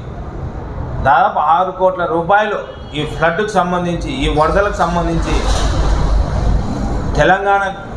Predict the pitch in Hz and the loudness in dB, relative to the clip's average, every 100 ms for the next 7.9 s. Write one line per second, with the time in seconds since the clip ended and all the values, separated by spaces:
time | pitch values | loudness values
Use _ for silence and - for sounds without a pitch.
0 | - - 117 160 180 175 185 190 185 202 | -10 -6 0 2 2 0 2 2 2 -2
1 | 208 - - 120 143 175 190 190 190 185 | -6 -8 -6 0 0 2 0 0 0 -2
2 | 180 170 180 180 190 180 - - - - | -2 0 0 0 0 0 -2 -2 0 0
3 | 135 135 135 156 190 208 208 202 202 202 | 0 2 2 4 4 2 0 0 2 2
4 | 196 196 196 185 175 165 185 - 214 233 | 0 0 0 0 0 -2 -4 0 2 2
5 | 233 226 220 196 185 165 175 - - - | 0 0 0 0 -2 -2 -8 -10 -8 -6
6 | - 135 160 185 202 202 196 190 190 185 | -4 2 4 4 2 0 0 2 2 2
7 | 180 175 170 226 233 214 180 160 | 2 -2 -2 0 2 2 2 0